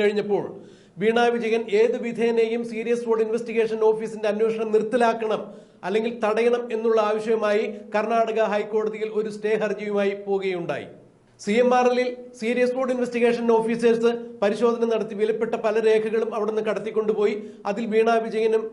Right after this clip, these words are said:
വീണ വിജയന്റെ അച്ഛനായ മുഖ്യമന്ത്രി പിണറായി വിജയനും എല്ലാം മാസപ്പടി കൊടുത്തതിന്റെ അഥവാ കോടിക്കണക്കിന് രൂപയുടെ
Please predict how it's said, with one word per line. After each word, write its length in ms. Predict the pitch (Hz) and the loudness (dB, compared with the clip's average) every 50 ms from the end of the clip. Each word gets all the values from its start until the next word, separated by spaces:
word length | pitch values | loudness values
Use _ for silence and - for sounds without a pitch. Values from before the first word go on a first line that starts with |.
| - 196 | -2 0
വീണ 200 | 220 226 233 233 226 | 0 2 2 0 0
വിജയന്റെ 300 | 226 214 220 220 208 208 196 | -2 -2 -2 0 0 0 -2
അച്ഛനായ 400 | 202 226 220 220 220 220 220 214 202 | -2 -2 0 0 2 0 0 0 -4
മുഖ്യമന്ത്രി 420 | 202 220 226 226 220 214 220 220 196 - - - - - | -4 -4 -4 -4 -2 -2 -2 -2 -2 -4 -8 -14 -10 -6
പിണറായി 360 | 208 208 220 233 233 226 226 226 | -2 0 2 2 4 2 2 0
വിജയനും 340 | - 220 226 226 220 233 220 220 | -2 -2 -4 -2 -2 0 0 0
എല്ലാം 200 | 214 220 208 170 - - - - - 170 175 | 0 0 0 -2 -2 -8 -14 -16 -8 -4 0
മാസപ്പടി 480 | 196 226 - 247 240 - 247 233 233 - | 0 0 0 -2 -4 -4 -4 -4 -2 0
കൊടുത്തതിന്റെ 500 | 220 214 220 220 233 202 226 233 220 220 220 - - 170 196 | 2 2 2 0 -2 -4 -4 0 0 -2 -2 0 -2 -2 0
അഥവാ 240 | 202 220 240 240 247 240 240 220 | 2 4 4 4 4 4 4 6
കോടിക്കണക്കിന് 640 | 220 240 240 254 - 240 233 240 233 233 240 226 226 | 6 6 4 4 2 2 2 2 0 0 -2 -2 -2
രൂപയുടെ 380 | 240 233 240 240 240 240 240 | -2 0 2 2 4 4 2